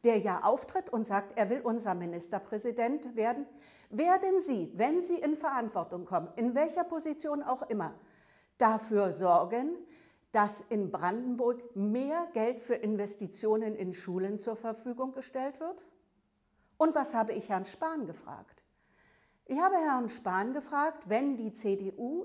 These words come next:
im nächsten Jahr nach der Bundestagswahl in Regierungsverantwortung kommen sollte, was sie ja anstrebt und was auch völlig legitim ist,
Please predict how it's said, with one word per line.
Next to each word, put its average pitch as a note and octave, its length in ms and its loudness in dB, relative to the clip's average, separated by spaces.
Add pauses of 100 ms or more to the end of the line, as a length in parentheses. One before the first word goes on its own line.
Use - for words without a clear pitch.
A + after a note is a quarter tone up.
im A3 240 2
nächsten A3+ 480 -2
Jahr F#3+ 320 -4 (280)
nach G3+ 240 0
der F#3 160 -4
Bundestagswahl F#3+ 1160 -4 (420)
in A#3 180 0
Regierungsverantwortung G#3 1300 -4
kommen F3+ 360 0
sollte, E3 460 -4
was E3 240 -6
sie E3 140 -10
ja D#3+ 200 -8
anstrebt D#3 600 -12
und F3+ 140 -8
was D#3+ 180 -8
auch D#3 100 -10
völlig D#3+ 320 -8
legitim E3 640 -10
ist, - 320 -12